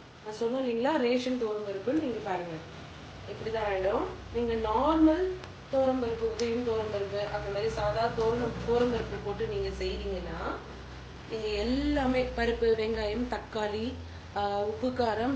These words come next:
சுண்டைக்காய் எல்லாமே மொத்தமா போட்டு நீங்க வதக்கி ஒரு விசில் விட்டு எடுத்தீங்கன்னா சூப்பரா கூட்டு ரெடி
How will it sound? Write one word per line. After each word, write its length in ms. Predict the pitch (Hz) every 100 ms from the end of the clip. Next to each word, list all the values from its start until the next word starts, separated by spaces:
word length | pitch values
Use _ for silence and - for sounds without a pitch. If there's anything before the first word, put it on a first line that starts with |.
| 247
சுண்டைக்காய் 580 | 220 220 226 226 233 254 208
எல்லாமே 420 | 196 233 262 269 294 262
மொத்தமா 420 | 214 - 262 262 262
போட்டு 260 | 214 208 302 508 508
நீங்க 180 | 226 208 190
வதக்கி 400 | 185 226 262 370 370 - -
ஒரு 120 | 240 226
விசில் 260 | 226 311 262
விட்டு 160 | 240 247
எடுத்தீங்கன்னா 400 | - 214 214 294 311
சூப்பரா 540 | - 311 - 247 254 254
கூட்டு 200 | 240 220 190
ரெடி 160 | 180